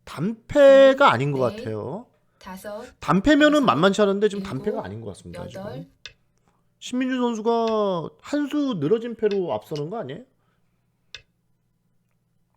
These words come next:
Speaker 1: 예, 거기 찔러 놓으면은 그 중앙을 공배를 메울 수가 없어요, 흙이.
Speaker 2: 하나, 둘, 셋,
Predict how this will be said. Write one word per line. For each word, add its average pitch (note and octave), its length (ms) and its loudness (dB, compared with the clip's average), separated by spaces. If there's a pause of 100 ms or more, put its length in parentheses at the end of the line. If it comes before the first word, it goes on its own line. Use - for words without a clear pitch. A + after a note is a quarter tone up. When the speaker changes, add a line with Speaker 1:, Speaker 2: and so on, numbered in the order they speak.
(680)
Speaker 1:
예, B2+ 80 -6
거기 F#3+ 240 -2
찔러 D4 240 0
놓으면은 G#3+ 640 0 (440)
그 - 100 -8
중앙을 D4 400 4
공배를 A#3+ 320 4
메울 B3+ 180 2
수가 C4 200 0
없어요, A3 320 0 (100)
흙이. G2+ 260 -10 (380)
Speaker 2:
하나, C#4+ 500 -14 (520)
둘, A3 480 -16 (680)
셋, A3 480 -16